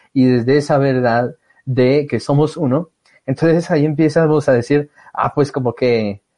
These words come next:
no tiene mucho chiste que juguemos a que tú me sanes y que yo te sane y que nos sanemos y que juguemos a, a esta aparente sanación",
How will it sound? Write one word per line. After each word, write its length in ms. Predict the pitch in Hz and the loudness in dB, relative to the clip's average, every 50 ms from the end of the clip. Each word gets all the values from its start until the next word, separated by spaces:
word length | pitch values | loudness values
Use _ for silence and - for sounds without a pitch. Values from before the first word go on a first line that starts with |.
| _ - | _ -2
no 140 | 131 160 | 0 0
tiene 220 | - 165 160 160 156 | 2 2 2 2 2
mucho 300 | 151 156 160 143 - 139 | 0 0 -2 -2 -4 -6
chiste 320 | - - 156 143 - 165 | -4 -4 -4 -2 -2 -2
que 120 | - 147 131 | 0 0 0
juguemos 400 | 120 113 123 143 147 151 143 127 | 0 0 0 0 0 0 -2 -2
a 60 | 113 | -4
que 100 | 113 110 | -4 0
tú 100 | 113 139 | 0 2
me 160 | 139 135 135 | 2 2 2
sanes 380 | 131 - 147 147 165 160 156 - | 0 0 0 0 0 -2 -4 -6
y 40 | _ | _
que 100 | - 117 | -6 -2
yo 140 | 123 139 135 | 0 0 0
te 80 | 139 139 | 0 -2
sane 380 | 143 - 147 143 147 165 165 | 0 0 0 0 0 0 0
y 120 | 147 131 - | 0 0 0
que 140 | - 120 | -2 -4
nos 180 | 110 110 110 - | -2 -4 -4 -4
sanemos 440 | - 120 127 135 139 143 139 135 - | -4 -2 0 0 2 2 0 0 -4
y 60 | 113 | -6
que 200 | - - 107 104 _ _ - - _ | -2 -2 -4 -4 _ _ -20 -18 _
juguemos 480 | - 135 131 135 147 147 151 156 147 - | -2 0 2 2 2 2 0 0 -2 -2
a, 100 | 135 123 | -2 -2
a 240 | 123 - - 127 123 | 0 0 0 0 0
esta 340 | 127 127 - 156 139 120 110 | 0 0 0 -2 0 0 0
aparente 440 | 110 110 113 117 135 139 139 143 127 | 0 0 0 0 0 0 0 -2 -4
sanación", 680 | - 110 117 120 123 127 - - 208 190 180 - | -2 -2 -2 -2 -2 -2 0 0 0 0 0 -4